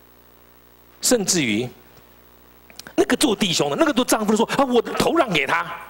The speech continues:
你头不能让给他。”他说：“我太太比我能干，我太太比我好，我听他的就好了，为什么叫我顺服，呃，为什么叫他顺服我呢？”这他先生说的，他先生说的。来，我跟你讲，我讲的都是真实的事情，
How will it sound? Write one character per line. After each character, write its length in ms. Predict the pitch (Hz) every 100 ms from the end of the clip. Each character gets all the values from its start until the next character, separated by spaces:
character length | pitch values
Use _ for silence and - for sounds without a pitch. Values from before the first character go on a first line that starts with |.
| -
你 80 | 131
头 160 | - 135
不 100 | 175
能 80 |
让 140 | 123 120
给 120 | 101
他。” 180 | 95 95 - - - - - - - - - - - -
他 120 | -
说 100 | 269 247
：“我 80 |
太 140 | 185 262
太 100 | 226
比 140 | 220
我 100 | 190
能 140 | 147 175
干， 160 | 208
我 80 | 180
太 140 | - 302
太 100 | 226
比 140 | 202
我 140 | 220 233
好， 220 | 139 120 -
我 120 | 247
听 160 | - 294
他 100 | 277
的 80 | 240
就 160 | 269
好 140 | - 151
了， 120 | 151 -
为 140 | - 294
什 100 | 165
么 80 | 170
叫 140 | 240
我 300 | 160 117 107 - -
顺 200 | - 214
服， 80 | 151
呃， 80 | -
为 80 | 311
什 60 | -
么 60 |
叫 80 | 180
他 140 | 214 -
顺 180 | 302
服 140 | 175 160
我 160 | 120
呢？” 140 | 90 113 - -
这 80 | 262
他 120 | 233
先 160 | 262 269
生 100 | 294
说 200 | - -
的， 80 | 147 - - - - - - - - - -
他 100 | 233
先 140 | 226
生 100 | 196
说 160 | 165 127
的。 140 | 98 101
来， 200 | 98 101 - - - - -
我 80 |
跟 140 | 123 220
你 60 |
讲， 140 | 170 107
我 80 | 151
讲 120 | 110
的 40 |
都 100 | 117
是 60 | 143
真 180 | - 131
实 120 | 107
的 80 | 98
事 140 | -
情， 180 | 98 -